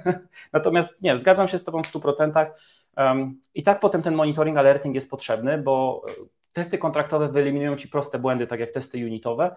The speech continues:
natomiast potem przy tej zmieniającej się produkcji testy kontraktowe, no to testują Ci połączenia pojedyncze, natomiast musisz mieć to observability, musisz mieć ten monitoring, żeby wiedzieć, czy ta produkcja, która jest żywym organizmem,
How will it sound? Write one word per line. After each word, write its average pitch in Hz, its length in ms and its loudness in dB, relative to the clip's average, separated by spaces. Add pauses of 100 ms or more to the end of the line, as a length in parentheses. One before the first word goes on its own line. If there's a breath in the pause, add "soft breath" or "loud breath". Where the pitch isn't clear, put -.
(340 loud breath)
natomiast 160 460 -4
potem 170 260 0
przy - 100 -10
tej 143 120 0
zmieniającej 147 500 -2
się 147 120 -14
produkcji 185 720 -6 (340 soft breath)
testy 165 260 -2
kontraktowe, 160 540 -2
no 160 100 -2
to 156 160 -4
testują 160 380 -2
Ci - 120 -8
połączenia 151 440 0
pojedyncze, 135 560 0
natomiast 127 400 -6
musisz 165 340 0
mieć 131 200 -4
to 135 80 0
observability, 131 680 -2
musisz 147 220 -4
mieć 143 160 -6
ten 139 120 -4
monitoring, 131 540 -2 (260 soft breath)
żeby 139 200 -4
wiedzieć, 139 420 -2
czy - 100 -16
ta 143 100 -2
produkcja, 139 500 -4
która 127 200 -2
jest 123 120 -2
żywym 139 280 0
organizmem, 120 600 -2